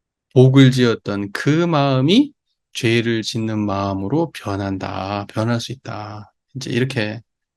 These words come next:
말씀하셨어요. 그러니까 복이, 복, 복 자체가 바뀌는 게 아니라,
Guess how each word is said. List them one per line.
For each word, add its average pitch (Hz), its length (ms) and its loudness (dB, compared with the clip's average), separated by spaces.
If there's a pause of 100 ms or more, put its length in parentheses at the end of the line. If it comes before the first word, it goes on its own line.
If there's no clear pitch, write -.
(200)
말씀하셨어요. 107 840 -8
그러니까 113 360 -6 (1000)
복이, 180 640 4
복, 135 300 4 (160)
복 - 280 2
자체가 196 500 4
바뀌는 143 500 0
게 139 80 0
아니라, 107 360 -4